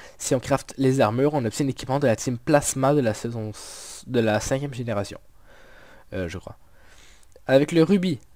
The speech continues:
c'est la même chose que pour le cristal, sauf que les équipements sont tous de la team magma de la saison deux.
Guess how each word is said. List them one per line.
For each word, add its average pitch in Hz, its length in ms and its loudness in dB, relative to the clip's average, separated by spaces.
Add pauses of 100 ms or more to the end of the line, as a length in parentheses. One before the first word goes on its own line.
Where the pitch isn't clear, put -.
(240)
c'est - 180 2
la 120 80 6
même 147 120 0
chose 185 160 -6
que 165 100 -8
pour 151 120 2
le 139 60 4
cristal, 147 480 2
sauf - 160 -8
que 127 80 2
les 117 240 2
équipements 127 340 0
sont 131 160 -6
tous 135 100 -2
de 117 60 0
la 107 80 6
team - 180 -6
magma 117 440 0
de 135 100 0
la 104 80 4
saison 98 300 -4
deux. 117 240 -4